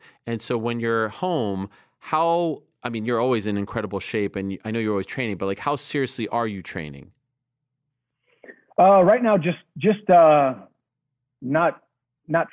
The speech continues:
Speaker 2: serious at all. I mean, obviously, you know, when I'm in training camp, it's, it's two, three times a day sometimes. Um, and I mean, right now, I don't, I won't do more than one workout a day. If I do do a,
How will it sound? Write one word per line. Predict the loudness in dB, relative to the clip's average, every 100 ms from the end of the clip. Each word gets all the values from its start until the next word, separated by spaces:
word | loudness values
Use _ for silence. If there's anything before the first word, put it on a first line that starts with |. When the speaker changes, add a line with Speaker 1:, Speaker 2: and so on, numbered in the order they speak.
| -2
Speaker 2:
serious | 0 0 -2
at | 2
all. | 4 4
I | 4
mean, | 4
obviously, | 4 2 0 0 2
you | 2 2
know, | 2
when | 2
I'm | 2
in | 2
training | 2 2 0
camp, | 0 0
it's, | -2 -6 -18 _ _ -8
it's | -6 -6 -2
two, | 4 4 4
three | 2
times | 2 2 2
a | 2
day | 4 4 4
sometimes. | 2 4 4 4 2 -2 0
Um, | 2 4 4 2 0 -4 _ _ _ _ _ -6 2
and | 4 4 4 4 4 2
I |
mean, | 2
right | 4 4
now, | 4 4
I | 4
don't, | 4
I | 4
won't | 2 2 2
do | 2
more | 4 2
than | 2 2
one | 4 4 4 0 -2
workout | 0 2 2 4
a |
day. | 4 4
If | 4
I | 2
do | 4 4
do | 4
a, | 4